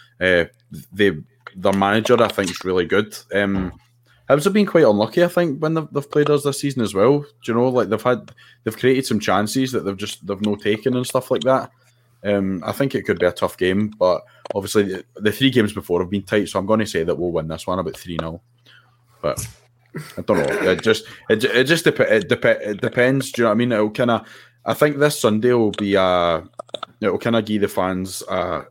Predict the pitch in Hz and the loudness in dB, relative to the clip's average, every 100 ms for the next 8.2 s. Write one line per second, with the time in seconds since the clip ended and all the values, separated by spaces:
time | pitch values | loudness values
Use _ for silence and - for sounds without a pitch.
0 | - 95 - 107 101 92 95 92 92 87 | -12 -10 -2 2 2 0 0 2 2 -2
1 | 85 - - - - - 101 92 82 101 | -8 -14 -20 -18 -16 -2 0 0 -2 -2
2 | 101 95 92 87 - 95 90 95 92 101 | -2 0 0 -2 -4 -6 -6 -6 -6 -4
3 | 101 101 101 104 98 92 87 87 87 - | -2 -2 2 0 0 -2 -2 -2 -4 -10
4 | - - - _ _ 107 107 104 - - | -12 -18 -18 _ _ -2 0 0 -4 -4
5 | 92 87 95 90 92 104 107 - 90 - | -4 -2 -4 -4 -4 -2 -2 -4 -10 -6
6 | 82 82 101 101 _ - - 98 85 107 | -4 0 -2 -2 _ -20 -6 -2 2 2
7 | 107 95 92 - 98 90 92 - 85 82 | 2 0 -2 -2 -2 0 -2 0 4 4
8 | 80 78 | 2 0